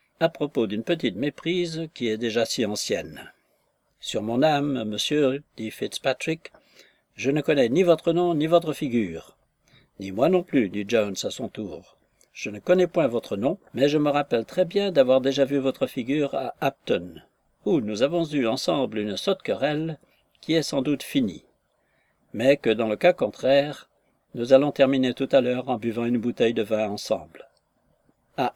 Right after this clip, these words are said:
Upton, s'écria Fitzpatrick. Ah, sur mon âme, je crois que votre nom est Jones. Il est vrai. Oh bien, sur mon âme,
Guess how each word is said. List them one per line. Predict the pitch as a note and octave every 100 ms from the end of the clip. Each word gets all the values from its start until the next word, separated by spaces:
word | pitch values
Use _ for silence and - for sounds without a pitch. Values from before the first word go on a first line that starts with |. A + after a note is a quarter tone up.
| F3+
Upton, | F#3+ - G#3+ C3+ A2+
s'écria | C3 - C3 A2+
Fitzpatrick. | - B2 - A#2 G#2 F#2+ F2+ - - _ _ -
Ah, | A#2+ C#3+ - A2+ F#2
sur | - C3
mon | A2+ B2
âme, | D3 D3 A#2 G2 _ _ _ _ _
je | - C#3
crois | - F3
que | E3
votre | D#3+ D3+ -
nom | D3+ E3
est | D3 A#2
Jones. | A#2+ F#2 D2 - - - _ _ _ _ _ -
Il | F#3
est | F3
vrai. | C3 F3+ - _ _ _ _ _ _ _ _ _
Oh | - C3+ G#2
bien, | A2+ F#3 G2+ - _
sur | - - A#2
mon | A#2 C3
âme, | F3+ E3+ E3+